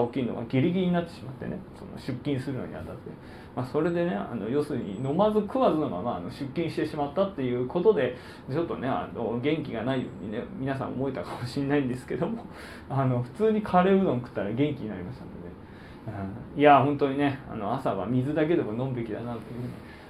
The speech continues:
思いました。うん、休憩の時にね、あの、本当はコーヒーで無糖のブラックを買おうとしたんですよ。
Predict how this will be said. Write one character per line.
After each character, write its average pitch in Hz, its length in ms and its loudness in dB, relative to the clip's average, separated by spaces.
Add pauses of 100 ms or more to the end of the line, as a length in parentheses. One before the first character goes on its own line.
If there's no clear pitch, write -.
思 151 220 4
い 147 40 4
ま 143 140 0
し - 80 -8
た。 - 80 -10
う - 20 -12
ん、 - 40 -14 (340)
休 220 160 2
憩 233 140 6
の 220 120 4
時 185 60 -2
に 98 160 -4
ね、 123 180 -2
あ 123 140 -2
の、 123 80 0
本 123 360 -2
当 175 120 2
は 165 180 0
コ 262 220 2
ー 247 60 2
ヒ 262 100 -4
ー 190 80 -2
で 98 220 -4
無 147 200 -6
糖 269 180 -4
の 262 100 -2
ブ 247 100 0
ラ 233 80 4
ッ 233 60 2
ク - 120 -2
を 107 80 2
買 127 120 0
お 127 40 0
う 127 60 -2
と - 60 -8
し - 80 -10
た - 40 -6
ん - 60 -8
で 131 60 -10
す - 60 -14
よ。 - 100 -12